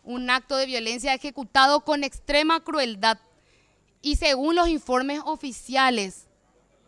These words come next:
perpetra-, perpetra-, perpetrado, digo bien, por un menor de edad, por una menor de edad que tenía el conocimiento de la causa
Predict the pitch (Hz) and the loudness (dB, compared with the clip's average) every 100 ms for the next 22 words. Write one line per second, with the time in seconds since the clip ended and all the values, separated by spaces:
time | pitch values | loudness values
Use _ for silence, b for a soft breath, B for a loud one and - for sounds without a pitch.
0 | _ _ _ _ 226 233 240 220 214 214 | _ _ _ _ -6 -2 -4 0 2 4
1 | 247 254 262 247 233 233 240 - 254 254 | 2 2 0 -2 0 0 0 -4 -10 -8
2 | 240 214 - 247 240 220 226 220 214 214 | -10 -12 -10 -6 -6 -6 -6 -6 -4 -6
3 | 220 226 220 233 254 220 214 220 220 202 | -6 -4 -4 -2 -2 -2 -2 -2 -2 -2
4 | 185 190 - _ 226 240 311 427 370 269 | -2 -2 -4 _ -6 -2 0 0 0 0
5 | 233 214 214 202 202 196 226 220 208 202 | -2 -2 -2 -2 -2 -4 -6 -6 -6 -4
6 | 208 202 226 220 226 220 202 196 214 226 | -6 -6 -8 -8 -8 -8 -8 -8 -8 -6
7 | 220 - 185 196 190 190 | -8 -8 -10 -10 -12 -16